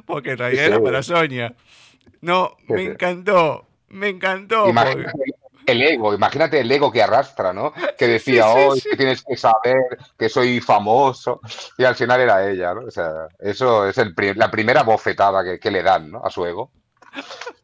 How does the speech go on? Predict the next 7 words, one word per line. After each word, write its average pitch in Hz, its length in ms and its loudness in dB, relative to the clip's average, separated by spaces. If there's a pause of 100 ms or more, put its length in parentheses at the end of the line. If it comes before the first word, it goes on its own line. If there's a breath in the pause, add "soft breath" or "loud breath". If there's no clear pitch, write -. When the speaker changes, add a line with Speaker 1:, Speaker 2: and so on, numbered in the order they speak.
(500)
Speaker 2:
Sí. - 160 -14
Speaker 1:
<laughs> - 1500 -16
No, 120 240 -6
es 127 140 -4
brutal, 117 600 -8 (460 soft breath)
brutal. 120 600 -6 (500)
Otra 156 600 -2